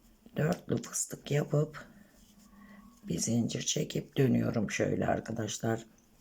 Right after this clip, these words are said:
Hemen şuraya zincirimle batıp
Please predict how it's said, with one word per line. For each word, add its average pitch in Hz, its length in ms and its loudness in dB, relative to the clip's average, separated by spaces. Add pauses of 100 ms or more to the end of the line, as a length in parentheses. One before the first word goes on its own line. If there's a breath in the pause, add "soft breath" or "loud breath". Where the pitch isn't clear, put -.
(1000)
Hemen 170 540 6
şuraya 147 680 2 (2000 loud breath)
zincirimle 120 840 0
batıp - 600 -4